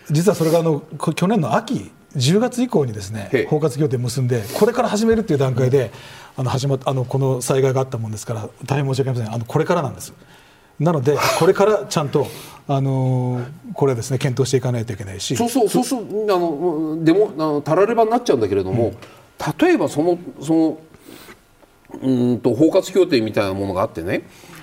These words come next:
Speaker 2: 日大危機管理学部として石川県の震災対応に対してのアドバイス、ないしはそのお互いの連携みたいなものがちゃんとできていれば、
Speaker 1: はい。はい。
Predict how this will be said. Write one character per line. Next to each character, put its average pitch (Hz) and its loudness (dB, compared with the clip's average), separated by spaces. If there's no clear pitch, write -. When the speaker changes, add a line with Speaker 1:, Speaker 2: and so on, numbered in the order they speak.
Speaker 2:
日 139 2
大 196 2
危 185 -12
機 - -16
管 196 2
理 190 4
学 190 2
部 175 -2
と 165 0
し 131 -2
て 139 2
石 123 0
川 208 2
県 165 2
の 190 4
震 208 0
災 220 -2
対 226 -2
応 185 4
に 160 -4
対 151 0
し - -8
て 143 2
の 131 2
ア 127 2
ド 165 2
バ 202 2
イ 180 4
ス、 107 -4
な 139 2
い 147 0
し 139 -6
は 120 2
そ 123 -4
の 120 2
お 123 2
互 160 2
い 165 2
の 160 0
連 151 0
携 160 0
み 165 -2
た 160 4
い - 6
な 117 2
も 110 -4
の 104 -2
が 110 0
ち 123 0
ゃ 165 0
ん 190 -2
と 185 -6
で 196 0
き - -14
て - 0
い 113 2
れ 127 4
ば、 92 0
Speaker 1:
は - -4
い。 117 -2
は 107 -8
い。 - -14